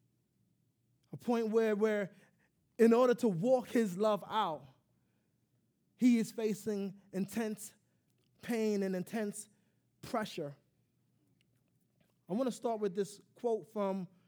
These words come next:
Paul Miller, who wrote the book Love Walked Among Us. And it says, "It's relatively easy to love when things are going the way we want. But when the pressure mounts,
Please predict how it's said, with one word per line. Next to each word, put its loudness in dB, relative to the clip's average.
Paul 2
Miller, 2
who 2
wrote 0
the 0
book -2
Love 2
Walked -2
Among -4
Us. -14
And 4
it 0
says, 2
"It's 2
relatively 6
easy 6
to 0
love 4
when 2
things 0
are 0
going 0
the 0
way -2
we -6
want. -12
But 4
when 2
the 0
pressure -2
mounts, -2